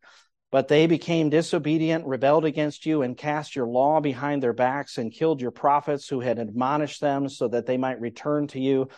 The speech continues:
and they committed great blasphemies." And we could look at the persecution of the prophets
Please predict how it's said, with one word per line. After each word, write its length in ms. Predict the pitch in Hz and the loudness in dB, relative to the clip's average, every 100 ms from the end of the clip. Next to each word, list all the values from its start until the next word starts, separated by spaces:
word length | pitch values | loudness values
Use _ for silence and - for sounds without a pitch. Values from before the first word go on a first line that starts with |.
| - _ | -20 _
and 160 | 139 120 | -4 -2
they 100 | 131 | -2
committed 520 | 127 123 131 131 110 | -2 -4 -2 -2 -4
great 360 | 120 120 113 117 | 0 0 0 -6
blasphemies." 840 | 104 104 107 - 85 - - - _ _ _ _ _ _ _ _ _ _ _ _ _ _ _ _ _ _ | -8 -8 -10 -14 -16 -18 -20 -20 _ _ _ _ _ _ _ _ _ _ _ _ _ _ _ _ _ _
And 100 | 107 | -4
we 120 | 131 | -2
could 140 | 135 135 | 2 4
look 180 | 135 135 | 4 6
at 320 | 117 104 - | 6 4 0
the 300 | 101 95 95 _ | -2 -2 -8 _
persecution 880 | - 156 - 156 - 156 - 143 120 | 2 2 2 -2 2 2 4 4 4
of 140 | 113 | 2
the 60 | 113 | 0
prophets 880 | - 117 95 101 101 - - - | 2 2 4 -2 -6 -10 -14 -16